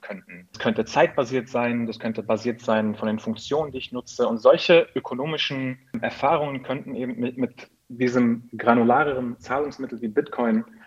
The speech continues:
umgesetzt werden. Daher ist dieses Unit of Account wirklich wichtig. Store of Value ist es definitiv. Es ist ein knappes, es ist eine knappe Ressource, äh, an die,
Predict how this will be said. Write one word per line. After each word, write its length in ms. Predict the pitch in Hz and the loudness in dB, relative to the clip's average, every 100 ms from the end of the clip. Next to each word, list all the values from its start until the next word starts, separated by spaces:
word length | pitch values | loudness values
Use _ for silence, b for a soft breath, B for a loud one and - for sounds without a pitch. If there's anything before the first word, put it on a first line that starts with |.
| - | -4
umgesetzt 420 | 143 135 113 - | 0 2 2 0
werden. 240 | - 90 90 | -4 -4 0
Daher 220 | 120 139 | 2 2
ist 160 | 127 - | 0 -4
dieses 280 | 113 107 | -8 -6
Unit 220 | 139 151 139 | -2 0 0
of 100 | - | -6
Account 300 | - 120 117 | -4 -2 -2
wirklich 300 | 117 113 - | -8 -8 -8
wichtig. 400 | - - - - B B B - | -8 -12 -14 -18 B B B -10
Store 240 | - 175 | 6 10
of 120 | 185 156 | 10 8
Value 160 | 156 | 6
ist 140 | 151 123 | 2 -4
es 80 | |
definitiv. 520 | - 120 110 101 185 123 | -6 -4 -4 -2 -4 -4
Es 100 | 120 | -8
ist 160 | - | -10
ein 60 | - | -2
knappes, 540 | - 117 117 - - | 4 6 6 0 -4
es 120 | 113 | -4
ist 100 | 120 | 0
eine 100 | 117 | 0
knappe 320 | 113 127 120 117 | 2 2 4 4
Ressource, 420 | 107 151 151 - | 6 6 6 6
äh, 480 | 139 135 120 117 117 | 6 6 2 0 -2
an 120 | 113 | -2
die, 100 | 113 | -6